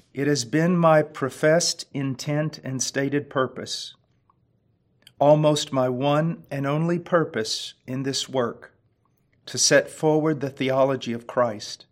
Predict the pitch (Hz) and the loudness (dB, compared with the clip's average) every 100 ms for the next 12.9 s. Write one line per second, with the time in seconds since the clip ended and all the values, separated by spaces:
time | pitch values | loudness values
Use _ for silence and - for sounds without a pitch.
0 | _ _ _ _ _ _ 147 - 160 156 | _ _ _ _ _ _ 0 2 2 4
1 | 175 196 196 190 - 151 - - 196 175 | 4 4 2 0 -2 -6 -6 -6 -6 -2
2 | - 147 143 147 123 123 143 160 156 - | -2 -2 -2 -4 -4 -2 2 2 2 -6
3 | 117 117 123 - 117 127 180 - - 180 | -8 -4 -4 -4 -8 -4 -2 -2 -2 -4
4 | 143 170 - 156 147 - 135 139 139 127 | -2 -2 -2 -2 -4 -4 -2 0 2 0
5 | 120 117 117 135 135 139 151 160 156 151 | -2 -6 -4 -4 -2 0 0 -2 -4 -6
6 | 143 143 139 151 175 - 113 - _ _ | -6 -4 0 0 0 -6 -10 -14 _ _
7 | _ _ _ _ _ _ _ _ _ _ | _ _ _ _ _ _ _ _ _ _
8 | _ - 135 151 165 135 156 160 170 151 | _ -4 2 4 4 2 4 4 2 0
9 | 147 123 147 - 160 180 196 196 175 160 | -4 -2 -2 2 4 4 2 6 6 6
10 | 127 143 135 - 151 147 139 139 151 131 | -2 -6 -6 0 0 2 2 4 4 4
11 | 117 113 - 131 127 - - 139 160 170 | 0 -4 -4 -4 -4 -4 2 4 4 0
12 | 135 135 139 - 131 131 120 117 | -8 -8 -8 -2 -2 -2 -6 -12